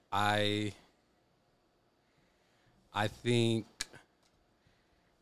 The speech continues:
I think maybe, uh, you know, I think maybe you,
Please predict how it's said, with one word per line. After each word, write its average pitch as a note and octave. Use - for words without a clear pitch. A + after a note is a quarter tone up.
I -
think A2
maybe, A2+
uh, G#2+
you C3
know, G#2
I A2
think A#2
maybe A2+
you, G#2+